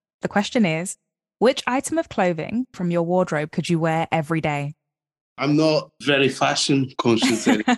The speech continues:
Speaker 1: <laughs>
Speaker 2: so,
Speaker 1: That's fine.
Speaker 2: uh, probably a cardigan because they're really versatile. You can just put a t-shirt and then the cardigan on top and, yeah.
Speaker 1: I love that that's your vibe.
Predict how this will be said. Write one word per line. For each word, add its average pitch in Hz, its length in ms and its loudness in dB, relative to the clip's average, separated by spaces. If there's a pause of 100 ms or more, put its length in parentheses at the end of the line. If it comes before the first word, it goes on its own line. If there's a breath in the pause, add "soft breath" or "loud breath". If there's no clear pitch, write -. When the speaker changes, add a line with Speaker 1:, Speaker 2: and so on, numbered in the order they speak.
Speaker 1:
<laughs> - 640 2
Speaker 2:
so, 120 460 -4
Speaker 1:
That's 233 260 0
fine. 269 400 2 (260)
Speaker 2:
uh, 120 380 2
probably 139 280 2
a 135 60 -2
cardigan 110 760 -2
because 107 540 2
they're 117 260 4
really 120 280 4
versatile. 139 720 0 (300)
You - 60 -20
can 127 120 2
just 120 200 -2
put 123 100 4
a 117 100 4
t-shirt 120 420 2
and 107 100 2
then 110 140 4
the 104 120 4
cardigan 113 560 4
on 113 200 4
top 107 380 -2
and, 107 240 2 (100)
yeah. 107 180 -2 (400)
Speaker 1:
I 190 120 2
love 190 320 0
that 180 120 -2
that's - 260 -4
your 175 120 0
vibe. 160 360 -2